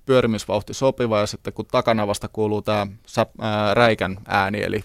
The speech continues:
se, kun pyörä rullaa vapaasti, pelkästään se, että miten lujaa se pyörii, pystyy, että no niin, nyt tää on ihan sopiva.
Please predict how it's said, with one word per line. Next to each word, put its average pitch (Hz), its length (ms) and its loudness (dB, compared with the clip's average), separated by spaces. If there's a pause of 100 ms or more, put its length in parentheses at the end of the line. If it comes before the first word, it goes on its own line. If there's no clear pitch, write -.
se, - 60 -16 (300)
kun - 160 -20
pyörä 110 240 2
rullaa 107 360 2
vapaasti, 101 540 -4
pelkästään 117 480 2
se, 113 160 2
että - 180 -2
miten 113 300 0
lujaa 117 300 4
se 98 100 -6
pyörii, 104 440 0
pystyy, - 340 -12
että 101 100 -8
no 113 100 -4
niin, 107 160 -2
nyt 107 160 -4
tää 107 100 0
on 104 80 -2
ihan 98 120 -4
sopiva. - 380 -8